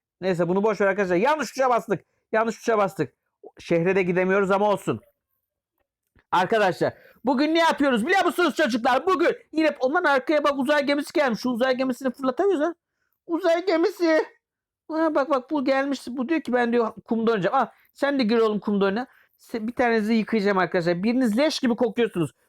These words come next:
Kokusu burnumu kanattı bak. Bak burada oynuyorsun. Burada oynuyorsun. Bokun içinde oynuyorsun. Gir şuraya. Gir şuraya. Gir yıka. Bu hiç iş yapmıyor. Buraya gir. Eğer ama, eğer havuzun içine işediğini görürsem var ya.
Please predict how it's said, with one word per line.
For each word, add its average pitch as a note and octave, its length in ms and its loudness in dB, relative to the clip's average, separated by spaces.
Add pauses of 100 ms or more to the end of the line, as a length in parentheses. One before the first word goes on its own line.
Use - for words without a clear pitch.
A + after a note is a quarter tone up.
(120)
Kokusu C4+ 460 0
burnumu D4 340 2
kanattı F3 460 0
bak. - 240 -4 (100)
Bak B3 160 -2
burada D4 300 0
oynuyorsun. D#4 720 0 (300)
Burada D#4 280 0
oynuyorsun. D#4+ 640 0
Bokun F#4 300 0
içinde F4+ 280 -2
oynuyorsun. B4+ 800 2 (540)
Gir C#4+ 80 0
şuraya. A3 360 -2 (460)
Gir C4 100 0
şuraya. G#3+ 220 0 (760)
Gir A3+ 100 0
yıka. A3+ 260 0
Bu C4 60 2
hiç C4+ 140 -2
iş A3+ 160 -4
yapmıyor. G3 280 0
Buraya C4+ 180 0
gir. E4+ 160 -2 (300)
Eğer B3+ 300 4
ama, G#3+ 280 4
eğer B3+ 300 2
havuzun B3+ 360 2
içine C4 300 0
işediğini A#3+ 480 0
görürsem A3+ 500 0
var A3 140 2
ya. D3+ 320 0